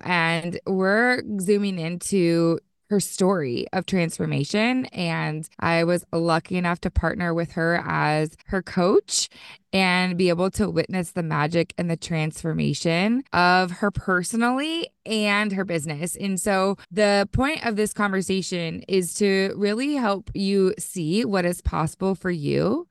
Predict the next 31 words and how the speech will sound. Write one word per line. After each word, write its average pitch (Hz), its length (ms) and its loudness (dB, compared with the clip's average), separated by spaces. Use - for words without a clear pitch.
And 196 360 2
I 202 40 0
hope 214 200 -2
that 240 140 -2
you 214 160 -4
can 190 280 -4
kind 185 200 -2
of 170 120 -6
put - 180 0
yourself 180 460 2
in 175 500 -2
the 190 100 0
position 185 840 2
of 185 200 2
Elaine 170 640 -2
and 190 320 0
really 262 280 4
hear, 202 540 2
like, 165 420 -2
there 202 200 2
is 262 160 0
space. 185 360 -4
We're 214 120 0
holding 254 360 -2
space 202 340 -2
of 185 120 -6
belief 165 340 -4
for - 100 -6
you 226 220 0
that 190 240 -4
this 185 260 0